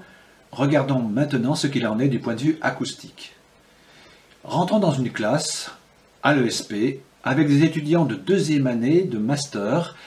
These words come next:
qui sont pour la moitié du temps en stage dans les classes et l'autre moitié avec nous en formation. Ici, ce module est intitulé Voix, corps et communication, tout un travail autour des micro-gestes professionnels des métiers de l'enseignement.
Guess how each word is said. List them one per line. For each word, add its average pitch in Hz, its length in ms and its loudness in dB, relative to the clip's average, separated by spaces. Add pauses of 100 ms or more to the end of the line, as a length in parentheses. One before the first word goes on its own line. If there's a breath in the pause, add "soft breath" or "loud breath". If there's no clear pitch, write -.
(280 loud breath)
qui 139 140 -4
sont 151 360 0
pour 131 140 -2
la 117 80 0
moitié 143 240 2
du 120 180 -2
temps 151 580 -2 (120)
en 160 100 2
stage 113 440 -4
dans 120 100 -4
les 113 120 -4
classes 104 520 -6
et 110 100 -4
l'autre 127 300 -2
moitié 107 420 -4
avec 131 300 -4
nous 170 80 0
en 139 60 -2
formation. 117 500 -10 (600 loud breath)
Ici, 175 260 0
ce - 120 -2
module 131 400 0
est 139 140 2
intitulé 113 580 0
Voix, 127 380 0
corps 135 260 0
et 98 60 -10
communication, 101 800 -6 (340 loud breath)
tout 143 160 -4
un 165 80 2
travail 127 560 0
autour 131 400 0
des 101 160 -2
micro-gestes 113 580 -4
professionnels 117 600 -6
des 123 100 -2
métiers 127 300 0
de 107 60 -6
l'enseignement. 98 520 -10